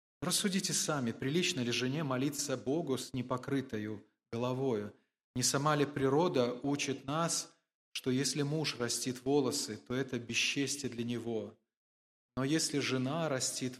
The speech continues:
волосы, для нее это честь, так как волосы даны ей вместо покрывала.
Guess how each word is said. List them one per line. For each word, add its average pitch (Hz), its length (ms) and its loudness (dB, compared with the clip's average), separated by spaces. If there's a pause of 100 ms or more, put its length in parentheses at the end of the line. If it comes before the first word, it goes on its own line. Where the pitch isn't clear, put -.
волосы, 135 480 0
для 117 180 -2
нее 120 300 2
это 127 220 -4
честь, - 560 0
так 127 260 -6
как - 280 -8
волосы 139 500 0
даны 113 280 -2
ей 120 260 0
вместо 123 520 -6
покрывала. 120 720 -6